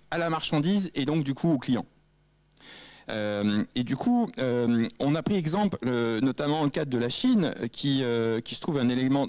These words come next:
enfin, très intéressant. En volume, bien sûr, on n'est plus sur la même échelle, mais, mais simplement l'idée qui compte. C'est qu'au fond, euh, si on veut exporter rapidement au moindre coût, euh, ben peut-être qu'il, euh, y a une logique de rassemblement de marchandises,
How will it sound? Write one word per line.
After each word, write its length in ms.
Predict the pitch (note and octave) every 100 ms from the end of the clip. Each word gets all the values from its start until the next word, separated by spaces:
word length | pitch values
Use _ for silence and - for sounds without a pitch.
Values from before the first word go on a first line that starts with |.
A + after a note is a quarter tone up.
| G#2
enfin, 240 | - A2 -
très 180 | - C#3
intéressant. 460 | C3 B2 C#3+ D3+ F3+
En 160 | A2
volume, 320 | G2 A#2+ C#3 A#2+
bien 160 | A2+
sûr, 180 | A#2+ D3 G#2
on 80 |
n'est 100 | G#2
plus 220 | G2+ B2 A2+
sur 160 | A#2+
la 100 | G#2
même 220 | A2 A2+
échelle, 320 | A#2 - G#3+ D3+
mais, 160 | B2 - - -
mais 60 |
simplement 280 | C3 F3 F3+
l'idée 280 | F3+ F3 G#3+
qui 140 | G3
compte. 340 | D#3+ D#3 - - - _ _ - - -
C'est 140 | F#3
qu'au 160 | G#3 F#3
fond, 340 | - C4 C4+ - -
euh, 180 | C#3 C3 C4 -
si 220 | - A#3+
on 160 | A#3
veut 340 | G3 G3+ G#3 G3+
exporter 480 | F3+ - F3+ E3 F3+
rapidement 600 | E3+ F3 F#3+ F3+ F3+ F#3 -
au 80 |
moindre 360 | C3+ D#3 C#3 C#3+
coût, 300 | - B3 C#4 - _ _ _ _ - -
euh, 320 | B2+ B2+ A#2+
ben 200 | A#2+ B2
peut-être 440 | A#2+ C#3+ A#3+ C4 -
qu'il, 100 | E3
euh, 400 | F3+ D#3+ B2+ B2
y 100 | B2+
a 60 | C3+
une 180 | C#3+
logique 300 | C#3+ C#3+ F3
de 80 | B2
rassemblement 840 | A2+ D#3 E3 F3 D#3+ D#3 D3+ D3+ D3
de 120 | A#2+
marchandises, 840 | B2+ C#3+ - D3 C#3+ D3+ C#3 G#2+